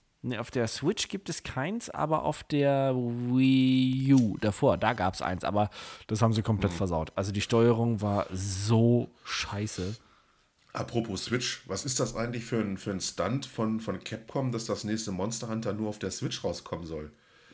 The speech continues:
Speaker 1: Also mich stört's jetzt nicht, ich zock's dann halt auf der Switch, aber <laughs>
Speaker 2: Ja, aber, äh, diesen Move verstehe ich irgendwie überhaupt nicht,
Speaker 1: Ja, das
Speaker 2: wie
Speaker 1: sind
Speaker 2: man
Speaker 1: diese
Speaker 2: da
Speaker 1: Nintendo-Verbandelungen, die man schon seit jeher hat, gerade mit Capcom. Das ist ja schon so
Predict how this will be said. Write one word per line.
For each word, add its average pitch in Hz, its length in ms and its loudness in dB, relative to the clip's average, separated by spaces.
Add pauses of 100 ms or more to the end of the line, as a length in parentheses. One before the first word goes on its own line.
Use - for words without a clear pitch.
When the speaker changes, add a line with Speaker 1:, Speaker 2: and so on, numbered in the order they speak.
(120)
Speaker 1:
Also 123 160 0
mich 160 140 4
stört's 165 240 2
jetzt 131 180 2
nicht, 165 220 -2
ich 110 120 -4
zock's - 200 -4
dann 117 140 -2
halt 127 200 -4
auf - 100 -8
der 104 140 -4
Switch, - 320 -6
aber 87 220 -8 (480)
<laughs> - 640 -4
Speaker 2:
Ja, 98 180 0
aber, - 160 2
äh, - 960 -8 (320)
diesen 135 260 2
Move 131 160 4
verstehe 117 380 -4
ich 113 220 -4
irgendwie 113 240 0
überhaupt 87 520 -2
nicht, - 200 -2
Speaker 1:
Ja, 98 160 2
das 127 80 4
Speaker 2:
wie - 20 4
Speaker 1:
sind 156 80 4
Speaker 2:
man 143 80 4
Speaker 1:
diese 139 140 2
Speaker 2:
da 160 60 6
Speaker 1:
Nintendo-Verbandelungen, 101 1300 2
die 101 80 2
man 104 220 4
schon 110 240 2
seit 104 220 0
jeher 110 520 4
hat, 87 160 -2
gerade 101 280 0
mit 104 200 0
Capcom. 76 560 -4
Das 82 160 -6
ist 107 160 -2
ja 110 140 2
schon 113 480 2
so 104 560 0